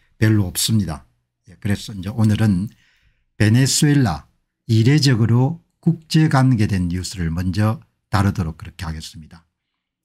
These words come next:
여러분, 선거 공정성이 휘-, 훼손되면은 원위치 시키는 것이 아주 어렵습니다. 예.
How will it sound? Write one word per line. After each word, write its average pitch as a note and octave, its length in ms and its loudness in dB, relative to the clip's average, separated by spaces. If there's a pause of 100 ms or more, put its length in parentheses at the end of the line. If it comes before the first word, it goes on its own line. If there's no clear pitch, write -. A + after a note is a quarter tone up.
(440)
여러분, G2+ 320 2
선거 A#2+ 640 2
공정성이 C3+ 800 2
휘-, - 340 -4 (580)
훼손되면은 F#2 1040 0 (800)
원위치 E3+ 540 2
시키는 G2+ 400 0
것이 F#2 180 -4
아주 - 420 -2
어렵습니다. G#2 760 -4 (680)
예. G2 60 -20